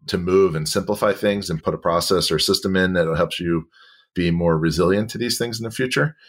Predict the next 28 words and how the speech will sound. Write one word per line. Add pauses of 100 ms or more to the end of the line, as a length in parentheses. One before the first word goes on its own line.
(420)
And
then
the
last
but
not
least,
just (200)
everybody's
working
from
home
right
now,
and (580)
just
be
empathetic.
Not
everybody
handles
that
the
same
way.
Some
people
don't,